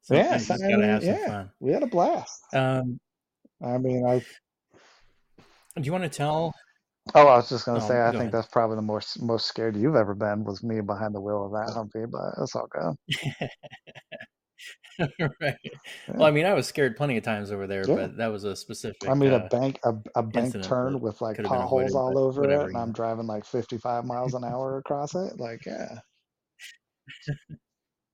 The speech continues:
Speaker 2: Right. Um,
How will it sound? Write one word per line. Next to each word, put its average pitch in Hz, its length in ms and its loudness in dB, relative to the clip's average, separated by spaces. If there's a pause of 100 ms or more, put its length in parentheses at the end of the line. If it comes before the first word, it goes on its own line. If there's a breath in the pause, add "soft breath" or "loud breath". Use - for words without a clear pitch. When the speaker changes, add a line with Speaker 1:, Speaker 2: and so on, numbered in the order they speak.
(1160 soft breath)
Speaker 2:
Right. - 300 -14 (1120 soft breath)
Um, 127 480 0